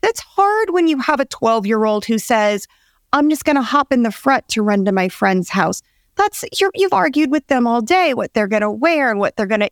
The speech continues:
eat. And so it's so much easier to say, "Yeah, sure, jump in the seat next to me."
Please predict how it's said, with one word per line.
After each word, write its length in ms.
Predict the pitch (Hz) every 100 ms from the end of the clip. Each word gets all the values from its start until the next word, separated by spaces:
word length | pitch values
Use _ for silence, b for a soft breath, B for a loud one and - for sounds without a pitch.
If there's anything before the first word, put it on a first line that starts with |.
| -
eat. 400 | 359 302 - -
And 180 | - 285
so 360 | - 285 277 269
it's 220 | - -
so 220 | - 302 320
much 240 | 320 -
easier 360 | 277 269 285 269
to 120 | 269
say, 320 | - 262 247 _ _ _
"Yeah, 220 | 269 277 -
sure, 260 | - - 269
jump 340 | 226 269 254
in 120 | 262 240
the 80 |
seat 260 | 233 226 -
next 280 | 214 - -
to 100 | 214
me." 180 | 202